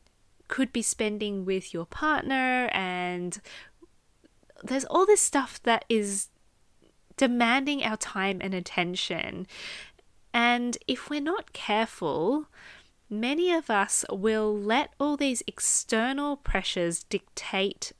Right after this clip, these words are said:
our day-to-day movements. The only way you can achieve work-life balance on your own terms is if you realize that you always have a choice as to where you spend your time. You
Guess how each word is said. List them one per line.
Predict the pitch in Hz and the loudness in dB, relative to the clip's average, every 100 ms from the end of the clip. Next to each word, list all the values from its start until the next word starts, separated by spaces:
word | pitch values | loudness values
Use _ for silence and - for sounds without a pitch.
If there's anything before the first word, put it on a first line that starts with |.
| - | -4
our | 185 175 170 165 - | 0 2 0 -2 -4
day-to-day | - 160 170 165 156 - - | -6 -6 -6 -6 -8 -8 -8
movements. | 190 320 - - - - - - - - | 4 4 4 -2 -8 -6 -4 -6 -14 -10
The | 226 226 - | -6 -6 -4
only | - 285 339 339 339 311 | 6 6 8 6 4 2
way | 233 214 196 190 185 | 2 2 4 2 0
you | - 196 233 285 | -4 -2 0 0
can | - 285 | -2 -4
achieve | 254 - 220 202 190 190 - | -4 -2 2 4 2 0 -6
work-life | 170 190 220 - 254 247 - | -2 2 2 0 0 0 0
balance | 185 165 156 156 190 - - - | 0 2 0 -2 -2 -4 -10 2
on | 240 302 311 | 6 6 6
your | 262 240 226 | 4 4 4
own | 196 190 185 | 4 0 -2
terms | - 165 165 180 277 285 - - - - - - _ | -2 -4 -2 -2 0 0 -2 -6 -14 -14 -16 -20 _
is | - 247 254 254 254 247 - - | 4 6 8 8 6 4 -2 -2
if | 247 254 - 302 | 0 0 -2 0
you | 302 247 | 2 2
realize | 202 208 202 190 185 180 185 - | 2 2 2 0 2 0 -2 -4
that | 190 - | -6 -6
you | 190 190 190 _ _ | -6 -4 -4 _ _
always | 233 240 226 214 185 | 4 6 6 6 4
have | - 185 | 0 -4
a | |
choice | 180 - 170 - - - - _ - | -4 -4 -4 -4 -6 -4 -6 _ -4
as | 180 | -4
to | - 190 | -2 -4
where | 170 160 | -4 -6
you | 170 | -6
spend | - 165 151 | -8 -8 -8
your | 156 | -10
time. | 156 - - - | -10 -12 -12 -12
You | - | -8